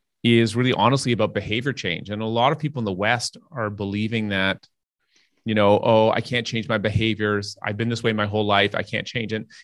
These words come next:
and it's not true. We have a whole branch, which is the Shift three one four technology of consciousness, things we've learned in, in the Far East, things we've,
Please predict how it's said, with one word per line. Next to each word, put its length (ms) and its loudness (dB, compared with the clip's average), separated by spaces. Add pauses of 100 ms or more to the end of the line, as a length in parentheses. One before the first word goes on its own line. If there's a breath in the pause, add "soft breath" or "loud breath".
and 100 -2
it's 100 -2
not 200 -2
true. 600 -2
We 140 0
have 140 2
a 40 0
whole 460 0
branch, 500 0
which 200 -8
is 180 -10
the 80 -8
Shift 280 -4
three 100 -4
one 120 -2
four 200 -2
technology 440 -4
of 80 -10
consciousness, 760 -8 (400 soft breath)
things 180 2
we've 160 2
learned 320 0
in, 300 -4
in 100 -6
the 80 -6
Far 320 2
East, 340 -2
things 320 -6
we've, 400 -6